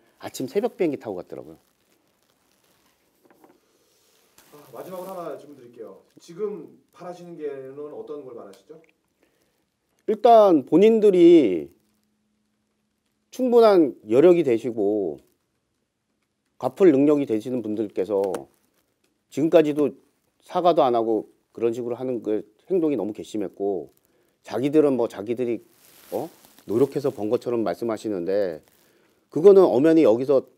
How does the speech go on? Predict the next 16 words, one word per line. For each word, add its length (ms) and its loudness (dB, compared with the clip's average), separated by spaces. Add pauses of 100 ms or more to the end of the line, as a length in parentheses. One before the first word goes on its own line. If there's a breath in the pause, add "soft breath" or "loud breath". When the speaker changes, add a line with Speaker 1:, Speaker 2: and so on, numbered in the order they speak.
(240)
Speaker 1:
자금을 420 -4
어느 160 -2
정도 220 -6
자기들도 880 -6 (220)
남의 400 -4 (680)
피고름 380 2
짜갖고 340 -4
간 180 -4
돈이고. 580 -10 (1200)
그러니까 440 4 (420)
지금이라도 960 4
세월이 320 4
흘렀지만 800 -2 (880)
어머님, 640 6
저, 440 4
아버님, 640 -2